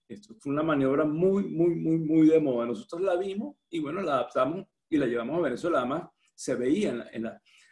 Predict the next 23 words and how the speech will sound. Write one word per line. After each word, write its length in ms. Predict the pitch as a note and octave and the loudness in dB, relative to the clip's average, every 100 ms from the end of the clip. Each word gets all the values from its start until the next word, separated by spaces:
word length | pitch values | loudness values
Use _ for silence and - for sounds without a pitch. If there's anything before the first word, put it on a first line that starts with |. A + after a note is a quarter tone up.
| _ | _
se 220 | - - C3 | -10 -4 0
veía 320 | B2 D3 F3+ | 2 2 2
en 80 | C3 | -2
la, 280 | A2 G#2 - | -6 -10 -8
en 140 | A2+ | -6
la, 120 | A2 - | -6 -4
en 100 | A#2 | -2
la 80 | |
revista, 540 | A2 B2+ G#3 G#3 G#3 - _ _ _ - | 2 4 4 4 0 -12 _ _ _ -10
porque 420 | G#2+ B2+ A2+ - | -6 -4 -4 -6
yo 160 | - B2 | -4 0
luego, 220 | B2 C3 | 2 4
luego 240 | C3+ C3 D3 | 4 4 4
ahorita 280 | D3 C3+ D#3+ | 2 0 2
les 140 | E3 | 2
hablo 300 | C3+ C3+ D3+ | 2 0 0
de, 140 | C3 | -2
de, 220 | C3+ C3 B2+ | -6 -10 -8
de 160 | B2 | -8
lo 260 | A2+ A#2 G#2+ | -8 -8 -8
que 100 | A#2+ | -8
es 100 | A#2+ | -6
el, 280 | D3 A#2+ | -4 -6